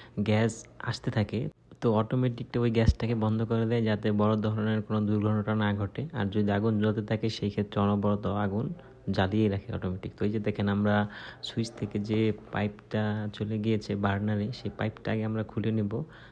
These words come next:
তাহলে সুইচটা খুলে নিতে আমাদের সহজ হবে। তো আমি পাইপটা খুলে নিয়েছি। দেখেন এটা হচ্ছে ছোট বার্নার, একদম ছোট। এটা আসলে অত ব্যবহার হয় না, কাস্টমারকে আমরা বলেছিলাম, বলেছে যে সমস্যা নেই,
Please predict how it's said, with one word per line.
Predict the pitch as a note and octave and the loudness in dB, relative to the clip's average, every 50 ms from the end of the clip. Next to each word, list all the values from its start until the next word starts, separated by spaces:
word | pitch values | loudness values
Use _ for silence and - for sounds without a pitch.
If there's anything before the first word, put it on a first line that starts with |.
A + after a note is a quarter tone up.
| - - | -12 -6
তাহলে | - G2+ G#2 G#2 G2+ G#2+ G#2+ | -2 0 0 0 0 0 -2
সুইচটা | G#2 - - G#2+ - - - A2 G#2 | -4 -4 -6 -8 -8 -4 -4 -4 -4
খুলে | - - - G#2 A2 | -4 -4 -6 -4 -2
নিতে | A2 G#2+ G#2+ - - | -2 -2 -2 -4 -4
আমাদের | G#2+ G#2 G#2+ G#2+ G#2 G#2+ G#2+ | -4 -4 -4 -2 -2 -2 -4
সহজ | G#2 - - - G#2+ A2 G#2+ - - | -4 -4 -6 -4 -2 -2 -2 -2 -4
হবে। | G#2 G2+ G#2 A#2 C#3 D3+ - - - - - - - - | -6 -4 -4 -4 -4 -6 -8 -12 -20 -20 -20 -20 -12 -6
তো | - G2+ G2+ | -2 0 0
আমি | G2+ G2+ G2+ G#2 G#2 | 2 2 2 2 0
পাইপটা | G2+ G2+ G2 G2+ G2 - A2 G2+ | 0 -2 -4 -6 -6 -4 -6 -6
খুলে | - - G#2 A2+ | -6 -6 -4 -2
নিয়েছি। | A2 G#2+ G#2+ G2+ G#2 - G2+ | 0 0 0 -2 -2 -4 -4
দেখেন | G2 G2+ G2 - A#2 C3+ | -4 -4 -4 -4 -6 -6
এটা | C#3 A#2+ - G#2 | -6 -8 -8 -8
হচ্ছে | G2 G2 - G#2+ | -8 -8 -8 -8
ছোট | - - G#2 - F#2+ | -8 -8 -8 -6 -4
বার্নার, | G2+ G2+ G2 G2 G2+ G#2+ B2 D3 - - - - - - - | -4 -4 -2 -2 -2 -4 -4 -6 -10 -14 -20 -20 -18 -12 -8
একদম | G2+ G2 G2+ - G#2 G#2 G#2 | -8 -8 -6 -4 -4 -4 -4
ছোট। | G2+ - - G2+ - - - - - - - - - - - | -4 -4 -6 -8 -6 -6 -8 -8 -10 -12 -18 -20 -20 -10 -6
এটা | - G2+ G2 - G#2 | -6 -4 -2 -2 -2
আসলে | G#2 G#2 - - G#2 G2+ G2+ G#2+ G#2 G#2 | -4 -4 -4 -6 -4 -4 -2 -2 -2 -2
অত | G#2 G#2 - G#2 | -2 -2 -4 -4
ব্যবহার | G2+ G2+ G2 G2+ G#2 G#2+ G#2 | -4 -2 -2 -2 -2 -2 -2
হয় | A2 G#2+ G#2 | -2 -4 -4
না, | G2 G2 G#2+ B2 C3 - | -4 -4 -4 -6 -6 -8
কাস্টমারকে | A2 G#2 - - G#2 G2+ G2+ G2+ - - | -8 -10 -8 -6 -4 -4 -4 -4 -4 -6
আমরা | G#2 G2+ G#2 | -4 -4 -2
বলেছিলাম, | G2+ G2+ G#2 G#2 G#2 G#2 - - G2 G#2+ C3+ E3 E3+ C#3 | -2 -2 -2 -2 -4 -4 -6 -8 -8 -6 -6 -6 -6 -4
বলেছে | A2 G#2 G2+ G2+ G2+ G2+ - - G2+ | -4 -2 -2 -2 -4 -6 -8 -8 -8
যে | G#2 G#2 | -8 -8
সমস্যা | G2+ - G2+ G2+ G#2+ G#2 - - G2+ | -8 -6 -4 -4 -4 -4 -4 -4 -4
নেই, | G2+ G#2+ B2 | -2 -2 -2